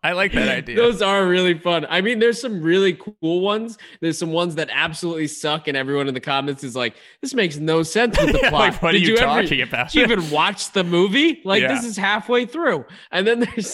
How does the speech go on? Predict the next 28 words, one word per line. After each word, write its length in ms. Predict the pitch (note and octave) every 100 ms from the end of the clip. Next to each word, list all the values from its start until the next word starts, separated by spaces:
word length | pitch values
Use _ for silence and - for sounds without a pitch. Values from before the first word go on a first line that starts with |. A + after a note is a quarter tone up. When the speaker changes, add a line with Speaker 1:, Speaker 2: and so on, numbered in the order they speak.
| -
Speaker 2:
some 240 | G#3+ F#3+
that 160 | F3 E3+
are 60 |
really 400 | D#3 D#3 E3+ E3
cool. 500 | C#3 D#3+ D#3 C3+ D#3+ _ _ _ -
But 180 | F3+
Speaker 1:
Yeah. 280 | D3+ C3 A2+ - - D#3+ _ _
Speaker 2:
I 140 | - E3+
think 160 | G3
we 160 | F#3 F3+
could 180 | D#3+ C#3
do 420 | C#3+ D3 C#3 B2 -
one 240 | C#3+ D3+
of 60 | C#3+
those 220 | C#3 C#3
for 80 | D3
Beckett. 500 | A2 B2+ C3 C3 A#2
That 140 | C3
would 160 | B2 -
just 200 | D#3+ -
be 120 | C#3+
really 420 | B2+ C3 C#3 C3 D#3
<laughs> 100 | -
funny. 460 | B2+ C#3+ - F#3+ -
Speaker 1:
Oh, 160 | D3+ C3
yeah, 300 | A2 A2 B2+
for 220 | - C3+
sure. 400 | - - A#2 G#2+